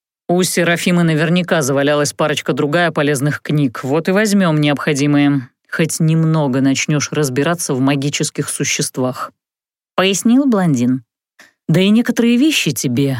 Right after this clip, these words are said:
обязательно освоить надо». Хотя бы минимальное управление своей силой и передачу образов. «Правда?» Я радостно пискнула. «И ты поможешь?» «Будто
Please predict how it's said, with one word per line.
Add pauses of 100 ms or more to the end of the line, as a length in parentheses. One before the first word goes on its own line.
(140)
обязательно
освоить
надо». (460)
Хотя
бы
минимальное
управление
своей
силой (240)
и
передачу
образов. (800)
«Правда?» (600)
Я
радостно
пискнула. (480)
«И
ты
поможешь?» (720)
«Будто